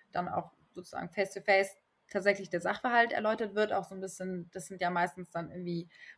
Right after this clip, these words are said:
Mandanten, äh, die, die schon länger betreut werden von, von dem Herrn Doktor Brandt jetzt vor allen Dingen. Und dann wird eben auch so ein bisschen erläutert, was machen die eigentlich, seit wann sind die Mandanten, was planen die, also dass man auch,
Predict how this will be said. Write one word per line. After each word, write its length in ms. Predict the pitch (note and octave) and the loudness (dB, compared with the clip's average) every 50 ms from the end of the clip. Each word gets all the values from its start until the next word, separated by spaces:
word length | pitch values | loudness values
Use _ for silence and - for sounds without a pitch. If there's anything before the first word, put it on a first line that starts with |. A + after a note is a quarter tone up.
| _ | _
Mandanten, 680 | - F#3 F#3 F#3 F3+ F3 F#3+ G3+ - G3 F#3 F3+ F3+ F#3 | -2 0 0 4 4 4 2 2 0 -2 -2 -2 -2 -2
äh, 220 | G3 - - F#2+ - _ _ - | -4 -8 -12 -16 -18 _ _ -10
die, 300 | F#3 F3+ F3+ F3 D#3+ F3 - _ _ _ _ _ _ _ _ _ _ _ _ _ _ - | -8 -6 -6 -6 -6 -8 -12 _ _ _ _ _ _ _ _ _ _ _ _ _ _ -12
die 80 | - F#3 | -12 -10
schon 160 | - - F#3 | -6 -2 0
länger 200 | F3+ F3+ F#3 F3+ | 0 2 2 2
betreut 400 | E3 E3+ - - - D#3+ E3 D#3+ | 0 0 -4 0 2 2 2 2
werden 280 | D#3 D#3 D#3+ D#3+ E3 - | 2 0 0 0 -4 -6
von, 360 | - - F3 E3 E3 - - - _ | -8 -8 -8 -8 -8 -12 -16 -16 _
von 100 | - G3 | -10 -10
dem 240 | F3+ - F3 - F3 _ _ _ _ - | -8 -8 -10 -12 -14 _ _ _ _ -10
Herrn 120 | - E3+ | -8 -8
Doktor 260 | - - - - F3 | -8 -6 -4 -6 -4
Brandt 260 | F3 E3+ E3 F3 D#3+ | -4 -4 -6 -6 -6
jetzt 200 | - - - - | -10 -12 -12 -10
vor 120 | - - - | -10 -10 -8
allen 100 | - E3+ | -6 -6
Dingen. 180 | F3 F3 E3+ - - - - - - _ _ - | -6 -6 -8 -12 -16 -20 -18 -20 -20 _ _ 4
Und 240 | - G3+ F#3+ F3+ - | 4 4 6 8 8
dann 420 | - F#3 G3 G3 G3 G3 E3+ D#3 - F#3 | 8 8 8 4 0 -2 -4 -6 -2 0
wird 160 | G#3 G3+ - | 0 2 2
eben 180 | F3+ F#3+ A#3 | 2 0 2
auch 140 | - E3+ F#3+ | 2 0 0
so 80 | - F#3+ | 0 -2
ein 40 | F#3 | -6
bisschen 160 | F3+ - E3+ | -6 -2 -2
erläutert, 400 | E3+ F3 F3 F#3 F#3 - F#3 - | 0 4 4 4 4 2 -2 -6
was 120 | - D#3+ - | -4 -2 2
machen 220 | G#3 A3+ A3+ A3+ | 2 2 2 2
die 100 | G3+ - | 2 2
eigentlich, 440 | - - F#3 F#3 F#3+ F3+ F#3 F#3 - | 2 2 2 2 0 0 -2 -2 0
seit 200 | - F3+ F3 - | 0 0 0 0
wann 160 | F#3+ F#3 F#3 | -4 -4 -4
sind 160 | F#3 G3 F#3 | -6 -8 -8
die 60 | F#3+ | -6
Mandanten, 500 | F#3 F#3 F3+ F3 F3 F3 F3+ F3 - E3+ | -2 -2 0 0 0 0 -2 -4 -6 -4
was 240 | E3+ F3+ F3 - - - _ _ - | -2 -2 -2 -4 -10 -20 _ _ -4
planen 380 | - G#3+ F#3+ G3 G3+ G#3 G#3+ | 0 2 4 6 6 4 4
die, 320 | G3+ G3+ G3+ G3 G3+ G3+ - | 2 0 -2 -2 -2 0 0
also 180 | - F#3 F#3 | 0 0 0
dass 160 | F3+ F#3+ F#3+ - | 0 -2 -2 -2
man 120 | F#3+ E3+ | -4 -2
auch, 200 | D#3+ - - | -2 -4 -4